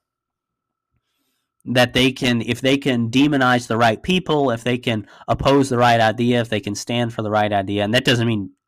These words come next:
like, based off of truth, right? But what works in giving them the moral superiority, they can, they can hold it over somebody. "Well, I don't support this," or, "I hate X, um, thing that happened back in history, so that makes me a good person, right?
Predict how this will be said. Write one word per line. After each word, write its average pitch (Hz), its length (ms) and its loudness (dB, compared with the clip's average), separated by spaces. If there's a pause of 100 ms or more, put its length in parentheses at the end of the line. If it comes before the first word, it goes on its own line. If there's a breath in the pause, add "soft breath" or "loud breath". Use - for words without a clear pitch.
(240)
like, 95 220 -6 (180)
based 117 260 0
off 98 160 0
of 90 100 -12
truth, - 400 -2
right? 95 340 -2 (420 soft breath)
But 117 300 0
what 117 400 -2
works 123 500 -4
in 107 140 -4
giving 110 280 -4
them 107 180 -4
the 98 80 -6
moral 101 360 -2
superiority, 95 720 -4
they 104 160 -4
can, 101 200 -8 (200 loud breath)
they 127 100 -2
can 110 120 -2
hold 123 280 0
it 104 80 -4
over 110 220 -2
somebody. 92 300 -6
"Well, 90 160 -4
I 135 160 2
don't 139 200 -2
support 113 400 -4
this," 147 340 4
or, 98 140 0 (340 loud breath)
"I 170 320 4
hate 180 260 0 (180)
X, - 500 -4 (720)
um, 92 680 -8 (380)
thing 147 300 2
that 123 100 0
happened 135 380 0
back 120 200 2
in 107 80 -6
history, 113 380 -4
so - 140 -8
that 135 220 0
makes 113 240 -2
me 139 180 6
a - 40 2
good 104 220 -2
person, 117 460 0
right? 104 340 -4